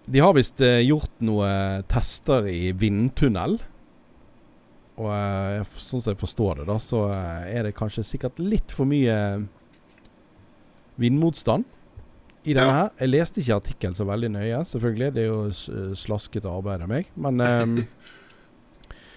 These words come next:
Speaker 1: ehm, den er, den er blitt mindre, <laughs> faktisk, den her, ehm, figuren.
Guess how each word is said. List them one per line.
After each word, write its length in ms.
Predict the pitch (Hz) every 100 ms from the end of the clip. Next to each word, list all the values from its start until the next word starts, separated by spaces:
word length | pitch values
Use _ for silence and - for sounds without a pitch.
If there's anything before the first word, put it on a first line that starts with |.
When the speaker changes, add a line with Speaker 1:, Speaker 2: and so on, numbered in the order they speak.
| - - - - - - -
Speaker 1:
ehm, 580 | 127 123 127 127 117 110 120
den 140 | 156
er, 100 | 160 - -
den 200 | 147 170
er 100 | 165
blitt 180 | 160 175
mindre, 520 | 170 143 95 82 69 - - - - - - - -
<laughs> 320 | - 196 -
faktisk, 580 | - 113 - - 101 - - - - -
den 120 | 117 110
her, 180 | 104 92
ehm, 380 | 82 82 80 80 - _ - - -
figuren. 420 | 101 110 80